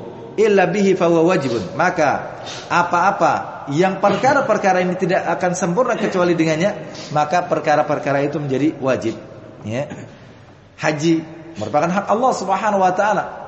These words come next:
Maka mengadakan perjalanan menuju ke sana hukumnya wajib, ya. Menuju ke sana hukumnya wajib. Nah,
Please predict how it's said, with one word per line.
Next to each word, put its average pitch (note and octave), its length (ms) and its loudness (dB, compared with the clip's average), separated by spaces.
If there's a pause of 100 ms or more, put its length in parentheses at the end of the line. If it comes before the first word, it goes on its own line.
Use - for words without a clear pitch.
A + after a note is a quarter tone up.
(280)
Maka C3 480 0
mengadakan D3+ 480 0
perjalanan G3+ 480 2
menuju F3+ 320 0
ke E3 120 2
sana D#3+ 280 2 (400)
hukumnya D#3 400 2
wajib, B2 320 2 (480)
ya. C#3 160 -6 (1160)
Menuju B2+ 340 -4
ke B2+ 60 -4
sana C#3+ 400 0
hukumnya C#3+ 260 -2
wajib. A2+ 320 0 (560)
Nah, C3+ 240 -4